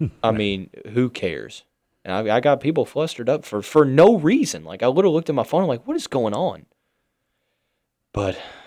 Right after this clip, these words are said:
Speaker 2: anyways, just a, um, just another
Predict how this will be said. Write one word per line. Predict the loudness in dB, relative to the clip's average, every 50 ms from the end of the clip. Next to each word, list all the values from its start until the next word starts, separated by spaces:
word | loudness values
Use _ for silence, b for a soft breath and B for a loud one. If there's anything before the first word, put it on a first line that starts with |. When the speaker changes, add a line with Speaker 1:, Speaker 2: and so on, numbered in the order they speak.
| B B B B B B B B B _ _ _ _ _ _ _ _ _ _ _ _ _ 2
Speaker 2:
anyways, | 2 2 2 0 -2 -4 -6 -6 -8 -10 -4
just | 0 2 2 2 2 2
a, | 2 2 2 2 0
um, | 0 0 -2 -2 -4 -6 -10 -16 _ _ _ _ -14 -14 b b b b b b b b b b b -4
just | 0 2 2 2 0 -2
another | -6 -4 0 2 2 4 4 2 2 0 -2 -6